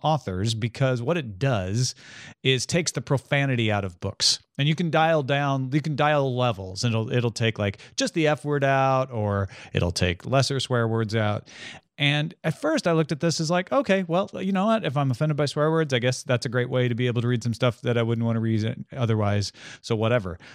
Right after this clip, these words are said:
But Chuck Wendig, uh, as well as, uh, author Joanne Harris,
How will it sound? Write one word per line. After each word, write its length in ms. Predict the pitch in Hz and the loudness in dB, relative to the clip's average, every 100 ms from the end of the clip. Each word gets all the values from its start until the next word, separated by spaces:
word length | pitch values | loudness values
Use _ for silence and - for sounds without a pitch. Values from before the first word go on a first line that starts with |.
| - | -8
But 100 | 127 | -4
Chuck 220 | - 220 | 0 0
Wendig, 600 | 220 214 180 123 143 - | 0 0 0 0 -2 -2
uh, 360 | 131 123 120 123 139 | 0 2 0 -2 -2
as 140 | 120 | -2
well 280 | 123 240 240 | 0 0 0
as, 580 | 120 110 110 104 - - | 0 2 0 -2 -2 -2
uh, 280 | 110 101 98 - | -2 0 -2 0
author 240 | 127 127 | 0 0
Joanne 360 | 110 131 113 104 | -2 0 0 -2
Harris, 500 | 110 196 117 110 | -2 0 -2 -4